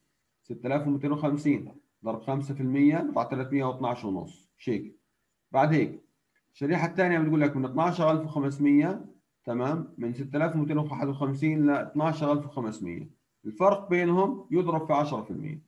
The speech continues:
اللي هي اثناشر ألف وخمسمية ناقص ستة آلاف ومتين وخمسين، بيطلع عندي ستمية خمسة وعشرين.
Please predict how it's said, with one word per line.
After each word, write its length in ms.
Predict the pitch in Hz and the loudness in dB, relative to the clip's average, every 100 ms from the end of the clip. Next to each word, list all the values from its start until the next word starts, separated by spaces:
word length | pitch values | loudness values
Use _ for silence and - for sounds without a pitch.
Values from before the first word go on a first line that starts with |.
| _ - | _ 2
اللي 140 | 139 | 4
هي 60 | 123 | 4
اثناشر 420 | 135 160 156 151 | 2 2 4 2
ألف 120 | 147 | 2
وخمسمية 760 | 139 143 131 143 151 165 180 - _ _ _ _ _ _ _ _ _ | 0 -4 -4 -2 0 0 -2 -8 _ _ _ _ _ _ _ _ _
ناقص 380 | 170 185 180 165 | 2 2 2 -4
ستة 220 | - - | -6 0
آلاف 220 | 151 156 | 0 2
ومتين 220 | 147 139 135 | 0 -2 -4
وخمسين، 560 | 135 110 101 101 104 _ _ _ _ | -4 -8 -8 -12 -14 _ _ _ _
بيطلع 260 | - 175 160 | -8 -2 0
عندي 200 | 147 151 | 0 0
ستمية 360 | 143 139 151 147 | -2 -2 -2 0
خمسة 300 | 147 - 113 | -2 -4 -6
وعشرين. 340 | 98 - - | -8 -12 -20